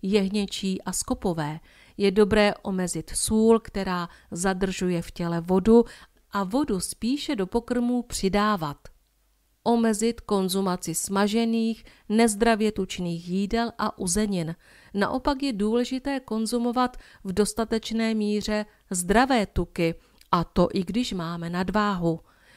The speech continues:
Mléčné výrobky konzumovat převážně zakysané. Výborné jsou čerstvé bylinky a koření jako šalvěj, bazalka, oregano, rozmarín, saturejka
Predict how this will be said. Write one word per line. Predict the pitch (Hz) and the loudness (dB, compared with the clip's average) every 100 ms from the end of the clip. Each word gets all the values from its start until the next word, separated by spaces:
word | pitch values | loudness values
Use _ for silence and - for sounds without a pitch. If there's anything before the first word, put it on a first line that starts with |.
| - 208 | -12 -2
Mléčné | 240 262 - 247 226 | 0 0 -2 0 2
výrobky | 233 247 220 - 170 | 2 2 0 -2 -6
konzumovat | - 196 190 196 190 185 196 | -2 -2 0 0 0 0 -2
převážně | - - 180 180 175 175 185 180 | -4 -4 -2 0 -2 -2 -4 -4
zakysané. | 180 240 311 - 190 160 151 147 - _ _ _ _ - - | -4 -4 -4 -4 -6 -6 -8 -8 -12 _ _ _ _ -14 -2
Výborné | 196 247 220 269 262 262 254 | 4 4 6 4 2 -2 -2
jsou | 277 277 | -4 -6
čerstvé | - 233 - 226 226 | -4 -4 -4 -2 0
bylinky | 196 214 214 214 208 214 | 2 2 2 0 -2 -2
a | 208 | -4
koření | - 220 208 208 202 196 196 - - | -2 0 0 0 -2 -4 -6 -10 -10
jako | 180 - - | -8 -8 -10
šalvěj, | - 202 233 226 247 247 240 - _ - | -4 -2 0 2 2 2 -2 -6 _ 0
bazalka, | 208 202 214 208 208 - 196 - | 2 4 2 2 -2 -6 -6 -6
oregano, | - 208 202 185 190 185 185 - - - | 0 2 2 2 0 0 -2 -6 -18 -4
rozmarín, | 202 226 226 254 247 247 240 240 240 | 0 0 2 0 2 0 -2 -2 -6
saturejka | - 180 - 180 185 185 214 | -6 -8 -6 -4 -4 -4 -6